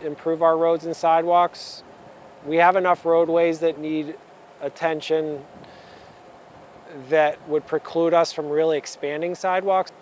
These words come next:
I understand the, the need in the community. It's something we need to focus on,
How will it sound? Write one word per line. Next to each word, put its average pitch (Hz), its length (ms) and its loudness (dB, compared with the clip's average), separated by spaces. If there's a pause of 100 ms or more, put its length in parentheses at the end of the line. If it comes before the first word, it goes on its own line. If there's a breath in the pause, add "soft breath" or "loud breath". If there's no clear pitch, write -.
(380)
I 190 160 4
understand 190 600 2
the, 160 220 2
the 156 120 0
need 165 300 -2
in 165 100 0
the 156 80 -2
community. 165 460 -4
It's 143 120 -4
something 156 320 -6
we 151 120 -4
need 151 160 -6
to 143 80 -4
focus 151 460 -4
on, 196 300 -2